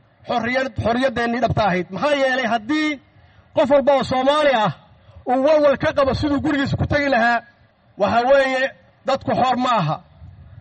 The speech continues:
Dadkuna waxay ku xoroobi karaan iyagoo isku duubta, iyagoo midnimadooda ka shaqeeya, iyagoo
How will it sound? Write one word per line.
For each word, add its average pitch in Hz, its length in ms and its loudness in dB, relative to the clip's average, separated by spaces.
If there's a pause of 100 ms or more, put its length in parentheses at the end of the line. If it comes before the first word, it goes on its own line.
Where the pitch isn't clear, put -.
(220)
Dadkuna 254 380 -4
waxay 240 200 -2
ku 277 140 -4
xoroobi 269 340 2
karaan 240 360 0 (680)
iyagoo 269 680 2
isku - 220 -4
duubta, 285 420 0 (800)
iyagoo 269 380 0
midnimadooda 262 540 -2
ka 277 120 0
shaqeeya, 277 480 0 (640)
iyagoo 294 380 2